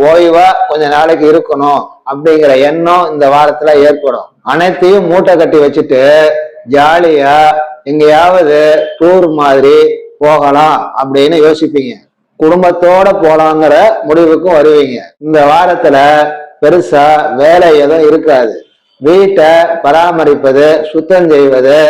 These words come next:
பொருட்கள் எல்லாம் ஒழுங்குபடுத்துவது, இந்த மாதிரி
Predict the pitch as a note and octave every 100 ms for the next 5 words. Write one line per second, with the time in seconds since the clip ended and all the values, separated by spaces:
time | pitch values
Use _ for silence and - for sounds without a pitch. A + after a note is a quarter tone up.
0 | D3+ D3+ - _ _ _ D3+ F3 E3+ E3+
1 | D#3+ E3 D#3+ C#3+ E3+ F3 D3+ D3+ D3 D3
2 | C3 C3+ D#3 D#3 D3+ - _ D3+ D#3+ D#3
3 | C#3+